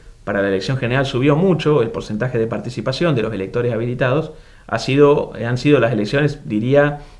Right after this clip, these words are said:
desde el retorno a la democracia en el ochenta y tres, que menos participación tuvieron.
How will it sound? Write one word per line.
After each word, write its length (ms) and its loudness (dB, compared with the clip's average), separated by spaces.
desde 220 -4
el 60 -4
retorno 360 2
a 60 4
la 100 4
democracia 480 2
en 60 -2
el 100 -2
ochenta 280 0
y 60 0
tres, 160 -2
que 120 0
menos 260 4
participación 640 -8
tuvieron. 340 -8